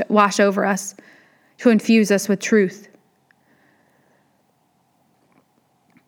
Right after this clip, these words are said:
Proverbs fourteen, one. The wise woman builds her house, but with her own hands, the foolish one tears hers down.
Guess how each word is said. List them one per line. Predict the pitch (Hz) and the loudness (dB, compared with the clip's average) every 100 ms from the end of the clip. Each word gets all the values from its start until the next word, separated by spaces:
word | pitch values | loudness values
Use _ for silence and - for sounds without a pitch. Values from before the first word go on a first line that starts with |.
| _ _ _ - - - _ _ _ _ _ _ _ _ _ _ - | _ _ _ -20 -20 -20 _ _ _ _ _ _ _ _ _ _ -6
Proverbs | 202 180 185 - | -2 0 0 -2
fourteen, | 196 - - 190 180 185 _ _ _ _ _ _ _ _ | -4 -4 -4 -4 -4 -8 _ _ _ _ _ _ _ _
one. | 190 175 170 180 - - - _ _ _ _ _ - | -2 0 -2 -4 -12 -20 -20 _ _ _ _ _ -2
The | 190 | 2
wise | 185 202 202 | 4 4 2
woman | 202 208 190 | 2 2 2
builds | 190 190 185 | 2 0 0
her | 190 | -6
house, | - 185 190 - - - _ _ _ _ _ - | -4 -4 -4 -6 -12 -16 _ _ _ _ _ -4
but | 202 - | -2 0
with | 220 | 2
her | 208 208 | 2 2
own | 226 226 | 2 2
hands, | 202 220 190 180 - | 2 2 2 0 -4
the | 196 | -8
foolish | - 202 190 - | -2 0 0 -2
one | 180 | -6
tears | 180 180 180 - | -4 -4 -4 -4
hers | 185 180 | -8 -8
down. | - 226 202 | -8 -8 -10